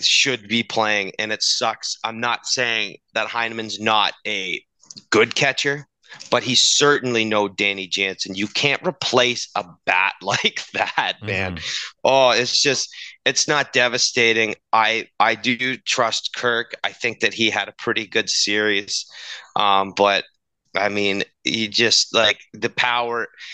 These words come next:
Speaker 1: and the speed aspect isn't there. I mean, defensively, Kirk really, uh,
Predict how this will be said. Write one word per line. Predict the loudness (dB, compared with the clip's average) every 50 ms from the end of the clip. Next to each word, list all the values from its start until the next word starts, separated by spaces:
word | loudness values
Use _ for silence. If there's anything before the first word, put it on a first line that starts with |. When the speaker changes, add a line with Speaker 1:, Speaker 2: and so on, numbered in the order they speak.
| -18 -14 _ -6
Speaker 1:
and | -4 -4 0
the | 2
speed | 2 2 2 4 2 4 4
aspect | 4 4 4 2 2 0 -2 0 2 2 2 2 0 -6 -6 -2
isn't | 0 0 0 0 -2 -4 -4 0
there. | 2 2 4 4 2 2 0 -2 0
I | -2 -2 -2
mean, | -2 -4 -4 -4 -4 -4 -6
defensively, | -6 -6 -4 -4 -4 -4 -4 -6 -8 -8 -4 -2 -2 -2 -2
Kirk | -4 -2 0 0 0 -2 -2
really, | -2 0 0 0 0 -2 -2 -2
uh, | -2 -4